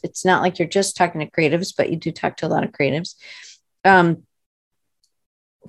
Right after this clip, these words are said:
when did you start realizing that a lot of them had this kind of, these blockers or struggles with things that were really, uh, limitations they were setting up on themselves?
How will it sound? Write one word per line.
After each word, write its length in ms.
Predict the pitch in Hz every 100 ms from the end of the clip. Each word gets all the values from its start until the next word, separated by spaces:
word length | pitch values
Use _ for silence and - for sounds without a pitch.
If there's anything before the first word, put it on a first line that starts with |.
| _
when 420 | 254 277 330 392 330
did 200 | 262 220
you 100 | 233
start 320 | - 214 180
realizing 720 | 190 190 180 185 185 180 175
that 240 | 156 143 - _ _ _ - - - - _
a 100 | 170
lot 260 | 165 175 170
of 140 | 160
them 180 | 160 160
had 360 | 160 156 151 143
this 160 | 147
kind 240 | - 156 147
of, 180 | 139 - _ _ _ _ _ _ _
these 300 | - 165 151
blockers 720 | 135 143 131 - - 104 - - -
or 500 | 143 143 131 135 - _ _ _ -
struggles 560 | - - 180 165 156 143
with 240 | 147 190 - _ _ _ -
things 280 | 170 160 147
that 140 | 143
were 140 | 147
really, 540 | 139 147 143 139 139 131 _ _ _ _ _ -
uh, 140 | 143
limitations 640 | 139 185 180 185 170 165 147
they 100 | 143
were 80 |
setting 360 | 143 156 143 135
up 140 | - - _
on 180 | - 151
themselves? 640 | 135 - 113 107 - -